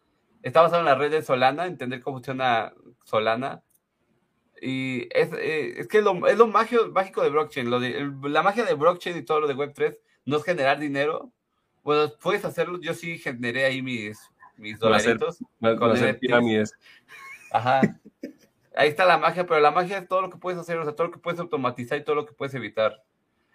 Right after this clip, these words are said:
Speaker 1: Al fin, no soy tan hippie, no soy un hippie que dice de que es que necesitamos que todo esté descentralizado porque los gobiernos controlan,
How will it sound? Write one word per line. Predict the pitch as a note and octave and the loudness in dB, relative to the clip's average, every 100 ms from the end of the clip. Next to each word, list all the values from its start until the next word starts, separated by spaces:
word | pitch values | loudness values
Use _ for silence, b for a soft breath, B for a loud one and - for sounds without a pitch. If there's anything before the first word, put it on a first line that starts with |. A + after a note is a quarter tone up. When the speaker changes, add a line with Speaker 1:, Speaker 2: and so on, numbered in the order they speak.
| b b _ - | b b _ -2
Speaker 1:
Al | - D3+ | 2 2
fin, | F3 F3 F3+ | 0 0 4
no | G#3+ | 6
soy | A3+ G#3 | 6 4
tan | F#3 D#3+ B2+ | 4 2 0
hippie, | F3+ F#3 F#3 | -8 -8 -8
no | F3 | -6
soy | F3+ | -4
un | F3+ | -6
hippie | E3 E3 D#3 | -8 -12 -8
que | C3 | -6
dice | C3 B2+ | -6 -6
de | B2 G#2+ | -6 -6
que | G2+ F2+ - B - | -8 -12 -14 B -10
es | A#2 | -6
que | D3+ | -4
necesitamos | B2 C#3+ C#3+ C3+ | 2 2 2 -4
que | _ A#2+ | _ -4
todo | C#3 | -2
esté | C3+ | 0
descentralizado | C3+ B2+ B2+ A#2+ G#2 G#2+ B2 A#2+ B2 A#2 | -2 -2 -6 -4 -6 -4 0 2 2 -4
porque | _ | _
los | G#2+ | -6
gobiernos | G#2+ G#2 A2 A#2 A#2 A2 | -2 -2 0 -2 -2 -6
controlan, | A2 G#2+ A#2 B2 | -8 -2 2 2